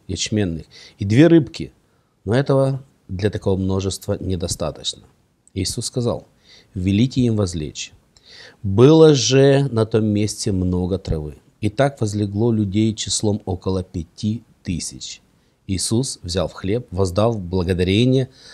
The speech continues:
раздал ученикам, а ученики возлежащим, также и рыбы,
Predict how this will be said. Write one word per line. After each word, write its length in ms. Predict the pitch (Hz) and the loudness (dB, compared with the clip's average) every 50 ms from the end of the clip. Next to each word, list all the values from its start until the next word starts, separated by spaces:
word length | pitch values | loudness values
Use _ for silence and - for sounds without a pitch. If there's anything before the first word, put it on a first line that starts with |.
| - - _ | -20 -4 _
раздал 400 | 107 107 101 104 139 143 156 160 | 0 0 2 4 4 6 6 4
ученикам, 580 | 151 151 - 139 135 131 123 - 147 147 143 - | 2 2 2 2 2 2 2 2 0 0 2 0
а 120 | 120 113 | 0 0
ученики 580 | 113 110 - - - 113 110 107 107 - - 139 | 0 0 -2 -4 -4 -2 -2 -2 -4 -2 -2 -2
возлежащим, 960 | 120 113 113 104 104 107 101 98 90 90 98 98 95 90 - - - 85 82 82 | 0 2 0 0 0 -2 -2 -2 -2 -2 -2 0 0 -2 -4 -6 -8 -8 -10 -8
также 420 | - 110 110 110 104 98 104 113 | -4 -4 -2 -2 -2 -2 -4 -4
и 220 | - - 101 98 | -4 -4 -4 -4
рыбы, 360 | 95 92 98 104 95 85 78 | -2 -2 -2 -2 -2 -4 -6